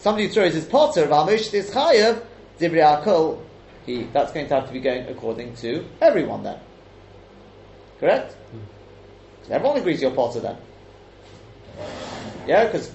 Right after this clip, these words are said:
Speaker 1: we're not learning Zorek from Moshit, and therefore above ten Tefachim, you are definitely going to be potter. The whole Machlokes is only below ten. Yeah? Odilma, or perhaps, Lamalo Me'asara,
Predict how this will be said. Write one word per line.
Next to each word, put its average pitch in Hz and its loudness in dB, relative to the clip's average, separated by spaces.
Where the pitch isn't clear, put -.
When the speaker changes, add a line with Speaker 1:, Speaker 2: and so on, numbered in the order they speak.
Speaker 1:
we're 131 -6
not 175 2
learning 139 4
Zorek 151 2
from 123 -2
Moshit, 151 2
and 135 -6
therefore 147 2
above 165 4
ten 135 -2
Tefachim, 143 0
you 143 2
are 143 2
definitely 135 -6
going 117 -6
to 127 -10
be 165 -4
potter. 135 -4
The 117 -8
whole 165 0
Machlokes 190 -2
is - -10
only 151 -6
below 127 -6
ten. - -14
Yeah? 175 0
Odilma, 170 4
or 170 2
perhaps, 127 -4
Lamalo 233 4
Me'asara, 156 4